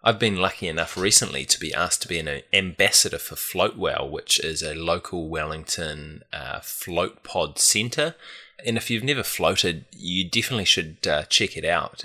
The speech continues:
It's, uh, it's a pretty, uh, pretty interesting experience. Coming out feeling pretty good physically and also, uh, really good mentally and, and quite relaxed around things. Um, so I got asked and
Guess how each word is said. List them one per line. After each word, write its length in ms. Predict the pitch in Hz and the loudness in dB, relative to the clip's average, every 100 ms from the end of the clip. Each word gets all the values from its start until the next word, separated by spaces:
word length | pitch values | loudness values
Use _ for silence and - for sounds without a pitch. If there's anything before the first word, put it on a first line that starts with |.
| 78 | -8
It's, 340 | - - - | -4 0 0
uh, 220 | 87 82 | 0 -2
it's 140 | - - | -4 -8
a 40 | |
pretty, 560 | - 113 110 92 87 85 | -6 -4 -2 -2 -2 -2
uh, 360 | 82 78 78 76 | -2 -2 -4 -4
pretty 400 | - 127 117 - _ _ _ _ | 0 2 0 -4 _ _ _ _
interesting 580 | 117 113 110 - 92 85 | 0 2 2 0 0 -4
experience. 840 | 78 - - 85 85 107 117 - - - _ _ _ _ - | 0 2 2 2 2 2 0 -4 -8 -14 _ _ _ _ 0
Coming 360 | 135 117 101 92 | 4 4 4 4
out 200 | 90 - | 2 2
feeling 320 | 123 107 87 | 2 2 2
pretty 220 | - 98 | 0 0
good 160 | 90 - | 0 0
physically 600 | 95 87 - - 87 85 | 0 0 -2 -2 0 0
and 140 | 92 | 0
also, 480 | 104 - 87 85 82 | 2 2 2 0 -2
uh, 60 | 87 | -4
really 220 | 113 113 | -4 -2
good 200 | 101 85 | -2 -2
mentally 480 | 82 95 95 78 76 | -2 0 0 0 -4
and, 100 | - | -4
and 100 | 95 | -8
quite 300 | - 98 101 | -2 2 2
relaxed 680 | 80 120 82 - - - - | 2 0 0 0 -2 -2 -2
around 440 | 90 82 78 82 | -2 2 2 0
things. 380 | - 80 78 - - - - - | -6 -8 -6 -6 -8 -18 -14 -6
Um, 160 | 87 | 0
so 120 | 85 110 | 6 8
I 60 | |
got 240 | 107 123 - | 8 6 8
asked 540 | 95 90 - - - | 6 8 4 4 -2
and 600 | 85 80 78 80 80 - | -2 -2 -4 -8 -10 -12